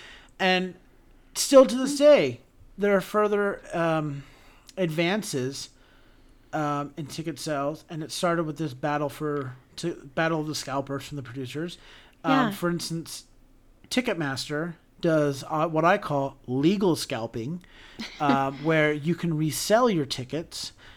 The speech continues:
Speaker 1: However, part of what you resell it for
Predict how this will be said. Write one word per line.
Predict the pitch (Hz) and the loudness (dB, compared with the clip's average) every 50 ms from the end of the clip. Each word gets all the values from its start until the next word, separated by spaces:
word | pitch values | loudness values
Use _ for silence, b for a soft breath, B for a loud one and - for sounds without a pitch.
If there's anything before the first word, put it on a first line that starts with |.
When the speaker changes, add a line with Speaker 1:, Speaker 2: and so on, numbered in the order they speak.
| b b b b - _ - - - | b b b b -20 _ -20 -20 -20
Speaker 1:
However, | - - - - 165 160 160 190 233 254 190 165 143 139 139 151 160 165 - - - - - - - - - - - - - - - | -16 -10 -4 0 2 6 8 8 8 8 8 6 6 6 6 4 0 -4 -8 -14 -20 -20 -20 -20 -20 -20 -20 -20 -20 -20 -20 -20 -18
part | - - - 185 185 185 | -12 0 4 6 6 6
of | 180 170 165 | 6 4 2
what | 185 - 175 | -2 -2 -2
you | 170 165 | -2 -2
resell | 165 151 131 - - 196 214 233 214 156 | -2 -2 -4 -2 0 0 2 2 2 0
it | - | -2
for | - - 143 131 127 135 131 135 | -4 -6 -4 -2 -2 -2 -2 -6